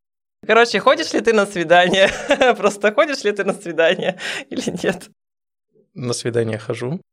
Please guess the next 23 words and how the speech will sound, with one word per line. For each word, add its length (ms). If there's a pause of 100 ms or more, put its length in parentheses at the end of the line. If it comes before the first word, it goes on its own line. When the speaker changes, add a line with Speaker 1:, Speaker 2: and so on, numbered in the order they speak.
(160)
Speaker 2:
Э, 200
графика 840
пятилетки 640
у 80
меня 240
нет, 240 (340)
не 260
составлял 520
пока. 300 (1000)
Speaker 1:
А 140
откуда 360
больше 300
знакомств 520
из 80
Тиндера, 500
ну, 160
вот 140
из 100
онлайн-приложения 1200
или 280
из 200
жизни 260
реальной? 500